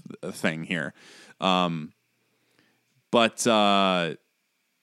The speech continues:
I think, I think it's gonna be Derek, and I don't,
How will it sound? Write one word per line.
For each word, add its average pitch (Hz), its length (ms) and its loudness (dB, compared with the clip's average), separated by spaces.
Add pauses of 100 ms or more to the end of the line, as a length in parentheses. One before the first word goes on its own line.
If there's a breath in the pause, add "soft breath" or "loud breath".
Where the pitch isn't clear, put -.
(260)
I 120 140 4
think, 156 500 -2
I 113 100 0
think 156 220 -2
it's 151 120 -4
gonna 135 200 2
be 107 460 2
Derek, 87 680 -4
and 104 180 -2
I 98 160 0
don't, 117 300 -2